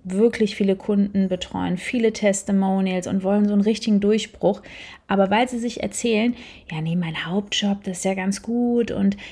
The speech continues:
ja, wer zahlt denn dann die Versicherung? Und dann muss ich so viel Steuern bezahlen. Statt einmal ehrlich zu sein und zu sagen, hör mal, wenn ich viele Steuern zahle, mache ich auch richtig coolen Umsatz und habe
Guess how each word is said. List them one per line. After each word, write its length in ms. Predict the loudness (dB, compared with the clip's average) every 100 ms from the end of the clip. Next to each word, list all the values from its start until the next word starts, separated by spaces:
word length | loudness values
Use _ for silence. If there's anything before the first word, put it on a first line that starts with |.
| -4
ja, 160 | 0
wer 120 | 2 0
zahlt 340 | 0 -2 0
denn 100 | 2
dann 140 | 2
die 100 | 0
Versicherung? 1000 | 0 -2 0 2 2 2 0 0 0 2 0
Und 180 | 0
dann 140 | 2 2
muss 160 | 2
ich 120 | 0 -2
so 120 | -2
viel 160 | 0
Steuern 480 | 0 2 2 2 2
bezahlen. 440 | 0 -4 -4 -4 -4 -10 -20 -4
Statt 240 | -4 0
einmal 320 | 2 2 2
ehrlich 320 | 2 0 0
zu 140 | -4 -6
sein 240 | -2 -2
und 80 | -4
zu 100 | -6
sagen, 300 | -4 -2 0
hör 60 | 2
mal, 200 | 2 -2 -8 -20 -20 _
wenn 140 | -2
ich 160 | -2 -6
viele 380 | -2 0 2 2
Steuern 420 | 0 -2 0 -2
zahle, 460 | -4 -10 -6 -4
mache 240 | -4 -4 -6
ich 160 | -6
auch 140 | -10 -8
richtig 360 | -8 -6 -6
coolen 300 | -6 -2 0
Umsatz 580 | 0 2 2 0 -6 -8
und 180 | -10 -10
habe 120 | -10